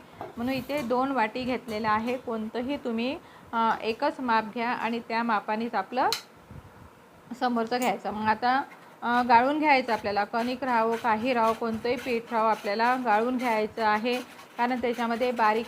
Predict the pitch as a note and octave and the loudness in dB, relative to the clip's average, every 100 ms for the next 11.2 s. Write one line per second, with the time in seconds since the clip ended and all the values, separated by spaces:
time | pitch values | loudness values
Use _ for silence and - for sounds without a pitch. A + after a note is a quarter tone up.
0 | - A3 A#3 A3+ G#3+ - A3+ A3 A3+ A3 | -2 -2 0 -2 -4 -6 -6 -4 -6 -6
1 | A3 A#3 A#3 A3 G#3+ G#3+ B3 A#3 A3+ A#3 | -6 -4 -2 0 0 -2 -6 -4 -4 0
2 | G3+ G3+ A3+ A#3 A3+ B3 A#3 A#3+ G#3+ A3 | -2 -2 -4 -2 -4 -4 -2 0 -2 -4
3 | A3+ A3+ A3+ G#3+ A3+ G#3+ B3+ F#4+ - - | -4 -4 -2 -2 -2 -2 0 -2 -6 -18
4 | - - A#3 A#3 A#3 G#3 G#3+ A3+ G#3+ F#3+ | -16 -4 2 4 4 4 2 2 2 0
5 | F#3 F3 D#3 - - - A3+ A3+ A3+ B3+ | -2 -4 -4 -8 -14 -8 2 4 4 2
6 | C4 C4+ C4+ A3+ A#3 B3+ A#3 G#3+ A#3+ C4 | 2 2 2 0 2 2 4 2 2 -2
7 | B3+ - A3+ A3 A3 A#3 A#3 C4+ - - | -4 -4 -4 -4 -4 -2 -2 -4 -12 -16
8 | - B3+ B3 A#3+ C4 B3 - A#3 A#3+ C4 | -10 -4 -2 -2 2 0 0 -2 2 2
9 | C4+ C4+ B3+ C4+ D4+ D4 B3+ A#3+ - G#3 | 0 0 2 2 0 -2 -4 -4 -4 -4
10 | G#3+ A3 A3 A#3 A3+ A3+ A3+ - A3+ A3+ | -4 -4 -4 -4 -2 -4 -4 -4 -4 -2
11 | A3 - | -4 -6